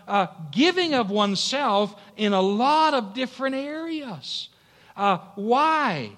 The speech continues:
Why should they diligently follow every good work? Verse eleven, "But the younger widows refuse. For when they have begun to wax wanton against Christ, they will marry, having,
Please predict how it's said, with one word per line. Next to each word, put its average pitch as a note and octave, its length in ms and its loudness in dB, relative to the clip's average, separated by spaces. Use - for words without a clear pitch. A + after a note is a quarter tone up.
Why A#3 240 2
should D4+ 240 -2
they A#3+ 140 0
diligently G3+ 880 -2
follow B3+ 400 0
every A#3+ 180 0
good A3 160 -2
work? A#3+ 240 2
Verse G#3 220 -2
eleven, A3 340 0
"But E3+ 140 -2
the F3 80 -6
younger C#4 420 -2
widows G#3 320 0
refuse. A#3 880 -4
For G3 120 0
when G3+ 220 2
they G3+ 160 2
have F#3 220 0
begun G3 400 0
to G#3 80 -2
wax G3+ 400 -2
wanton F#3+ 560 -4
against F3 520 -6
Christ, A#3+ 400 -4
they F3 120 -6
will C#3+ 140 -8
marry, A3+ 420 -2
having, D3+ 300 -6